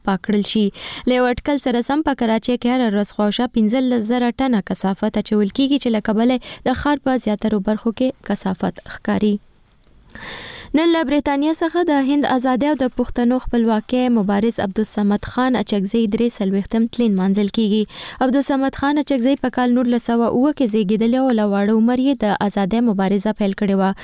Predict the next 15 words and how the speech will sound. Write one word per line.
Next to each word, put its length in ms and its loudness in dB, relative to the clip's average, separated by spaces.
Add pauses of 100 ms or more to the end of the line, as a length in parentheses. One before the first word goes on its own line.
(240)
د 140 0
پښتونخوا 480 0
ملي 240 4
عوامي 340 2
ګوند 200 0
یو 100 0
مشر 260 0
او 40 -2 (100)
پخوانی 400 2
سینیټر 420 0
عبدالرؤف 480 -2
خان 220 0
په 100 2
وینا، 220 2 (400)
اچکزی 360 0